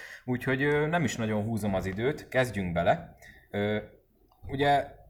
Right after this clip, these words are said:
te nem csak edzőként, hanem játékosként is rengeteg időt töltöttél el Magyarországon, és Kaposvárról érkezett pár kérdés. Úgyhogy kezdjük ezzel, Csécs Miklós nevéhez kötődnek ezek a kérdések. Idén húsz éve, kétezer-egyben lett először bajnok a Kaposvár játékosaként, ugye, Stojan.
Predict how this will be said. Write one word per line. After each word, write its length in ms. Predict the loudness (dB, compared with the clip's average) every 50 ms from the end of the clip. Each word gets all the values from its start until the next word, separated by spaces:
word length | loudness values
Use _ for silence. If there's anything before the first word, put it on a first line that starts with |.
| -8 -4
te 80 | 0
nem 160 | 2 2 2 2
csak 180 | 0 -2 0
edzőként, 460 | 0 0 0 0 -2 -2 -2 -4 -2
hanem 200 | -2 -2 0 0
játékosként 720 | 2 2 0 0 0 -4 -4 -4 -6 -8 -6 -6 -6 -6 -6
is 140 | -6 -6 -4
rengeteg 380 | -4 -2 -2 -4 -4 -4 -4 -4
időt 240 | -2 -2 -4 -4
töltöttél 520 | -2 -2 -2 0 0 -2 -4 -4 -2 -2 0
el 100 | 0 0
Magyarországon, 540 | 0 0 0 0 0 0 -2 -2 -4 -4 -4
és 100 | -2 -2
Kaposvárról 640 | -2 -2 0 -2 -4 -2 0 0 0 0 0 0 0
érkezett 440 | 0 0 0 -2 -4 -6 -6 -4 -2
pár 220 | 0 0 0 0
kérdés. 540 | -2 -2 -2 -2 -2 -2 -2 -2 -4 -6 -12 -16 -20 -20 -20 -20 -16 -12
Úgyhogy 220 | -8 -6 -6 0
kezdjük 320 | 2 2 2 2 2 0 0
ezzel, 280 | 0 0 2 2 0
Csécs 300 | 2 2 0 0 0 0
Miklós 340 | -2 -4 -4 -4 -6 -6 -4
nevéhez 640 | -2 -2 0 0 0 0 0 0 -2 -4 -6 -12 -16 _ _
kötődnek 500 | -4 -4 -2 -2 -2 -2 -2 -4 -4 -4
ezek 200 | -6 -6 -8 -8
a 60 | -10
kérdések. 560 | -6 -4 -2 -2 0 0 0 0 0 -2 -2 -4 -20 -20 -20 -20 -20 -6 0
Idén 260 | 2 2 4 4 4
húsz 220 | 4 2 2 0 0
éve, 240 | 0 0 0 0
kétezer-egyben 680 | 0 0 -2 -2 -2 -2 0 2 2 2 2 2 0 0
lett 140 | 0 0 0
először 460 | 0 0 2 0 0 0 0 0 2
bajnok 320 | 4 4 4 4 2 0
a 80 | -2 -2
Kaposvár 560 | -2 -2 -2 -2 -4 -6 -2 0 2 2 4
játékosaként, 800 | 4 2 2 2 0 -4 -6 -6 -4 -4 -4 -4 -4 -6 -6 -6
ugye, 140 | -6 -6 -6
Stojan. 420 | -6 -4 -2 0 2 4 4 2